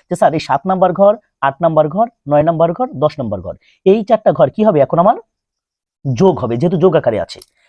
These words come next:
এখন লেখো, তুমি জানো যোগ, যোগের সময় কি হয়? যোগের সময় ইনপুটে একটা সত্য হলেই বাকি সব সত্য হয়ে যায়। তাই দেখো, বাকি সব সত্য হলে কি হবে?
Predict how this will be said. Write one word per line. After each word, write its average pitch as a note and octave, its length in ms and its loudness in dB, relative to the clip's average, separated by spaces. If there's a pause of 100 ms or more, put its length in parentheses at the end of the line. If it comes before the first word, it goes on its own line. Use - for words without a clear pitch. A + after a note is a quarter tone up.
এখন B2+ 220 -2
লেখো, C3 220 0 (240)
তুমি F#3+ 200 2
জানো D#3+ 280 2
যোগ, E3 220 2 (160)
যোগের E3+ 300 2
সময় F#3 220 -2
কি F#3 140 -4
হয়? F3+ 200 2 (360)
যোগের D#3+ 360 2
সময় G#3 340 2
ইনপুটে F3+ 440 0 (120)
একটা F3 280 0
সত্য - 260 -2
হলেই G#3 280 2 (260)
বাকি B2+ 260 -4
সব B3 240 -2
সত্য - 320 -8
হয়ে G3+ 180 4 (420)
যায়। F#2+ 180 -6 (300)
তাই F3 80 2
দেখো, F#3 220 0 (220)
বাকি D3+ 160 -4
সব F3+ 160 -2
সত্য - 220 -6
হলে F3 140 2
কি F3 140 -2
হবে? E3 140 2